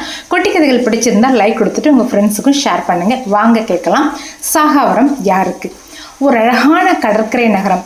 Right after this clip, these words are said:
அங்க ஒரு சின்ன வியாபாரி முத்து வியாபாரம் பண்ணிக்கிட்டு இருந்தாராம். அவருடைய நேர்மை காரணமா நாளாக நாளாக வியாபாரத்துல நல்ல லாபம், நிறைய சொத்துக்கள் சேர ஆரம்பிச்சது.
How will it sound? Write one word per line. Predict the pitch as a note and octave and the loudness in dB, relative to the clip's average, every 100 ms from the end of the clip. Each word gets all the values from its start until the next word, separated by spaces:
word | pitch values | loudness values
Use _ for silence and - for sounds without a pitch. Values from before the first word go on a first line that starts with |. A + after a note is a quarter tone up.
| - | -4
அங்க | D#4+ F4+ | -2 0
ஒரு | D#4 B3+ B3+ | 2 2 2
சின்ன | B3 G#3 G3+ | 2 2 0
வியாபாரி | F#3 F3 F3+ F3+ G3+ A#3 | 2 0 2 0 0 2
முத்து | B3+ D4+ - F4 | 2 2 2 2
வியாபாரம் | A3+ G3 F3+ G3 | 2 0 0 0
பண்ணிக்கிட்டு | F#3 E3+ E3+ F3+ F#3 | -2 -2 -4 -4 -4
இருந்தாராம். | E3+ D#3+ A3+ D4 - - - - - | -2 -2 0 -2 -6 -16 -20 -20 -4
அவருடைய | C4+ D4+ D4 C#4+ C#4 | 0 4 4 4 4
நேர்மை | A#3 A#3 C4+ D#4 D#4+ D#4 | 4 4 4 4 4 4
காரணமா | F#3+ F#3 G3+ A3 G#3 B3 | 2 2 2 2 2 0
நாளாக | D4+ D#4 D#4 C4 | 0 2 2 2
நாளாக | A3+ F#3+ G3 G3 G#3 G3 | 2 2 0 2 0 2
வியாபாரத்துல | A3+ B3+ B3+ G#3+ - G#3 G#3+ | 2 2 2 0 0 0 0
நல்ல | G3 G#3+ B3+ B3+ | 0 2 4 2
லாபம், | F3+ E3 G3 A3+ A3 | 2 0 0 0 0
நிறைய | A3 A#3+ C#4+ D#4 | 2 4 4 4
சொத்துக்கள் | A#3 - A3+ A3 | 0 -2 0 0
சேர | A3 F#3 G3 | 0 0 0
ஆரம்பிச்சது. | F#3 F#3 F#3 F3 - F3 B3+ | 0 0 -2 -4 -4 0 -2